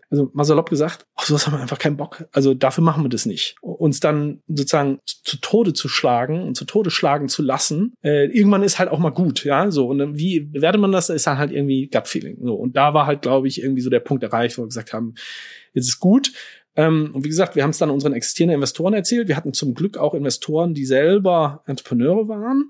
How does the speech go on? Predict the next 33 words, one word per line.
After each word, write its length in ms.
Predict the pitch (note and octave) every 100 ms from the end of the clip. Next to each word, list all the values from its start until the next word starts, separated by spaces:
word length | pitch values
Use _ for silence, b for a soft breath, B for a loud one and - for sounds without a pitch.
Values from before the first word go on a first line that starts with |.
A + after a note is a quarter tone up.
| -
also 160 | C#3
die 120 | D3+ D#3+
sozusagen 480 | E3+ D#3 D#3+ C#3 -
damit 460 | D3+ D3+ D3+ - _
eine 120 | D#3+ D3
Empathie 440 | C3+ C3+ G3+ F3
hatten, 440 | G#3 A#3+ A3+ A#3 -
ähm, 280 | E3 D#3+ D#3
und 160 | D#3
die 60 | F3
dann 140 | E3
gesagt 260 | E3 E3+ F3
haben, 180 | E3+ E3+
wir 100 | C#3+
finden 200 | G3 D3
das 140 | -
gut, 260 | F3+ G#3 F3+
dass 140 | -
ihr 340 | D3+ E3 E3+
euch 160 | D#3 -
jetzt 160 | E3+ -
hier 160 | E3
nicht 160 | D3 -
krumm 180 | E3+ F#3
macht 300 | G3 - -
für 160 | F#3+
alle 100 | D#3+
möglichen 320 | F3 E3 C#3+
Leute. 420 | C3+ C3 D#3 A#3+ A#3+ B B B -
Und 200 | E3+ E3
aus 180 | D#3 -
dem 220 | A3+ C4+
Grund, 400 | - C#4+ F#3 -